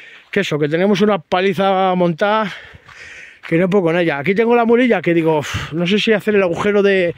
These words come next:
de la tubería de ahí adelante con la mulilla, porque necesitaría un pico, pero no tengo un pico". Así que no sé cómo lo haré, porque aquí el terreno es muy duro y para soterrar el, el tubo me va a costar Dios y ayuda.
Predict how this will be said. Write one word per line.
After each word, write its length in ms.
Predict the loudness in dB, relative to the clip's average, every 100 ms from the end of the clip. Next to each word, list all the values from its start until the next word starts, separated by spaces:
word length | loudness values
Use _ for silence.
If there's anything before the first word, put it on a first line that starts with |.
| -12 -20 -20 -20 -16
de 240 | -4 0 2
la 220 | 0 -2
tubería 460 | 0 2 4 2 2
de 80 |
ahí 100 | 2
adelante 300 | 0 0 -2
con 120 | 0 0
la 80 |
mulilla, 500 | 0 0 2 0 -2 -8 -14 -4
porque 300 | -2 2 0
necesitaría 420 | 0 -2 -2 0
un 140 | 0
pico, 380 | -2 -2 0 0
pero 160 | 2 0
no 100 | 0
tengo 180 | 0 -2
un 100 | -4
pico". 280 | -6 -6 -18 _ _ -20 -20 -20 -20 -20 -20 -20 -20 -20 _ _
Así 340 | -6 -2 0
que 100 | 0
no 120 | 0 0
sé 160 | 0
cómo 180 | 2 2
lo 80 | 0
haré, 220 | -2 -4
porque 200 | -2 -2
aquí 140 | 0
el 140 | -2 0
terreno 320 | 0 2 0
es 80 | 2
muy 180 | 2 4
duro 380 | 4 2 0 -2
y 80 |
para 180 | -4 -4
soterrar 480 | -2 -4 -2 -2 0
el, 320 | 2 2 0 -4 -6
el 180 | -4 0
tubo 280 | 2 2 2
me 100 | 0
va 120 | 0
a 40 |
costar 360 | -2 -4 -2 0
Dios 160 | 0
y 40 | 0
ayuda. 360 | -2 -2 -4